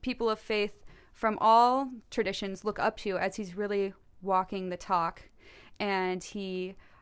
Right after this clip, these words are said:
uh, is the Pope of the people, really. And that's really appealing. And, uh, he's certainly caught the world's attention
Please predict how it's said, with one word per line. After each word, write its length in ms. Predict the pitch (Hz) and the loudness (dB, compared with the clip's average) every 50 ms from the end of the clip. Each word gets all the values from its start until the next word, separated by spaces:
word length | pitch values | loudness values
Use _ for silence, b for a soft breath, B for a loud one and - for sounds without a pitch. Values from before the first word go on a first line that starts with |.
| b _ | b _
uh, 320 | - 190 185 175 175 175 - - - | -14 -12 -12 -12 -12 -14 -16 -10 -4
is 640 | - 208 202 196 196 185 185 185 - - - - - _ _ _ _ _ _ _ - - _ - | -2 0 0 0 0 -2 -4 -6 -10 -14 -16 -18 -20 _ _ _ _ _ _ _ -20 -20 _ -10
the 80 | - 220 | -10 -4
Pope 220 | - - 247 - | 0 0 2 2
of 120 | 262 - - | 2 0 -2
the 80 | 196 | -2
people, 560 | 190 - - 269 294 - - 147 156 170 - 202 | -4 0 2 0 2 2 0 0 0 0 2 4
really. 460 | 220 226 226 208 190 185 180 208 - | 6 6 6 6 4 0 -2 -4 -4
And 160 | - 233 226 | -2 2 4
that's 420 | 214 214 208 220 - - - - - - _ _ - | 6 6 6 6 4 -2 -8 -10 -10 -14 _ _ -16
really 380 | - 190 202 220 214 214 202 | -12 -4 0 0 2 2 0
appealing. 500 | 196 190 - 233 214 196 202 214 233 233 | 0 -2 -4 -4 -2 -2 -2 -2 -2 0
And, 220 | 208 196 190 190 - | 0 -2 -2 -2 -2
uh, 340 | - 190 190 185 180 - - - - _ _ - | -2 -2 0 0 -2 -4 -6 -10 -16 _ _ -8
he's 240 | - 220 220 202 - | -4 -4 -4 -4 -4
certainly 320 | - - 214 135 208 202 | -4 -4 -4 -4 -4 -6
caught 300 | 185 - - 196 190 190 | -6 -4 -2 -2 -2 -2
the 100 | - 185 | -2 -4
world's 240 | 185 185 180 175 - | -4 -4 -6 -8 -10
attention 560 | 196 - - 196 190 - - 185 185 208 180 | -12 -10 -10 -10 -8 -8 -8 -8 -8 -10 -12